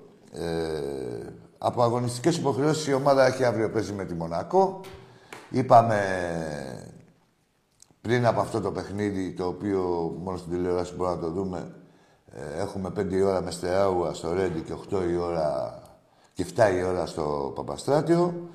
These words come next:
με την Μπαρτσελονέτα. Πέμπτη, παίζουμε με τη Βίρτους πάλι εκτός. Ε...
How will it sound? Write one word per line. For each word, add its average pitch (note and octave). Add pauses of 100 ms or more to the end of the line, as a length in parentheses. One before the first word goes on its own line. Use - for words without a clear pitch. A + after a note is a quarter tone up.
(140)
με F#2
την E2
Μπαρτσελονέτα. F#2 (1120)
Πέμπτη, D#3 (2250)
παίζουμε A#2+
με A#2+
τη A2
Βίρτους G#2
πάλι A2+
εκτός. A#2+ (1500)
Ε... F#2